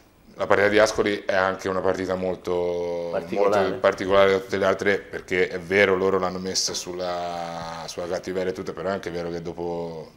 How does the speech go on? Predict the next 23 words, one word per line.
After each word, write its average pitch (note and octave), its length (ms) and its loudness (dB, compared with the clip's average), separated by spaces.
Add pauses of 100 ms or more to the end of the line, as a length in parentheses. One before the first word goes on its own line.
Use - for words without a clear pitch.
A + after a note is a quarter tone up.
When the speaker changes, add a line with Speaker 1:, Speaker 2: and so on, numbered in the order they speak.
Speaker 1:
venti F2 240 -14
minuti F#2+ 300 -8
dovevano D#2+ 240 -10
giocare D#2 180 -10
a F2 40 -12
nove. E2 360 -8 (1200)
È - 100 -6
anche, F2 320 -6
c'è - 140 0
anche F2 260 0
quello, E2+ 480 2
perché - 260 -12
un E2 100 -10
conto F#2+ 380 -2
è F2+ 40 2
metterla F2 440 -4
sull'agonismo, F2+ 640 -4
un E2+ 80 -10
conto D#2+ 400 -10
è D2 500 -6
fare D#2 240 -2
altre D#2+ 260 -6
cose. D2 320 -10